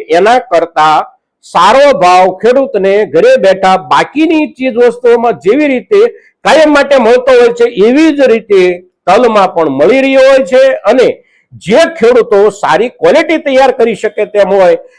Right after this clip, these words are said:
પોતાના પાકેલા માલને પણ થોડો ઘણો સુધારે તો ક્વોલિટી સારી બની જવાની શક્યતાઓ હોય,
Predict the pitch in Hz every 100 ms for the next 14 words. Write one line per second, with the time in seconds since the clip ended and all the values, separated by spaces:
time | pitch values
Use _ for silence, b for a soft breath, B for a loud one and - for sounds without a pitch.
0 | b 196 262 269 254 - 156 - 285 330
1 | 311 294 294 285 285 269 247 269 214 254
2 | 240 233 233 240 240 247 - 208 220 208
3 | 196 - 175 277 294 262 254 233 233 226
4 | 208 208 - 196 202 202 196 208 190